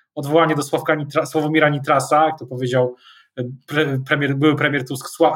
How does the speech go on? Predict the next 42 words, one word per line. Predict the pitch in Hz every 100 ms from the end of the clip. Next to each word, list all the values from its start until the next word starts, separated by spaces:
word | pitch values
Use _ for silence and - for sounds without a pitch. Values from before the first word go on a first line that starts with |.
| - 135
ze | 151
Sławkiem | 151 170 - 160 139
znamy | 151 147
się | 143
już | 147 135 - _ _ _ _ -
długo, | 147 160 160
więc | 156 151
się | 156
nie | 151
pogniewa”. | 156 135 147 135 151 190 - - _ _ 131
Padły | 175 175
też | 170
odwołania | 165 156 170 170 165
do | 156
tego | 156 147
biegu, | 143 175 151 147 139 139
mm, | 135 135 131 127 _ -
przy | -
granicy | 151 156 156 151 151 143 139
posła | 147 151
Sterczewskiego, | - 160 160 196 185
który | 190 190 185 - _ -
członkiem | 185 185 190
Platformy | 180 185 170 185
nie | 185
jest, | 151 135 - 147
y, | 139 135
ale | 170 165
dostał | 170 170 156
się | 165
do | 156
Sejmu | - 160 151
z | 139
list, | 151 147 -
y, | 143
Koalicji | 135 147 139 -
Obywatelskiej. | 131 131 131 127 123 151 202 - - - - - - _ 156
E, | 160 170 180
no | 285
i | 294
też, | 330 - 320
y, | 294 285